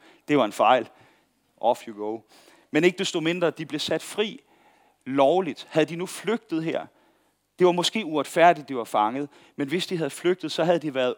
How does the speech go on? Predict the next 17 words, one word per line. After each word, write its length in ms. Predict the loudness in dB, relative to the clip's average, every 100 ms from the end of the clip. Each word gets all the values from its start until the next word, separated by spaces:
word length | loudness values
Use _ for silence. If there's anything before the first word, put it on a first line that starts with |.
| -4
undvigende 540 | -4 0 0 0 -4
fanger 400 | 0 2 2 -2
på 160 | -8 -14
flugt. 560 | -16 -18 _ -20 -20 _ _ _ _ _ _ _ _ _ _ _ _ _ _ _ _ _ _
De 160 | -4 4
valgte 300 | 4 4 2
at 100 | -4
blive, 280 | -6 -8 -6
fordi 260 | -8 -10
de 120 | -14
troede 520 | -12 -10 -6 -2 -2 -2
på, 340 | -4 -6 -6
og 100 | -10
de 100 | -6
havde 220 | 0 2
et 60 | 0
håb 400 | 0 -2 -2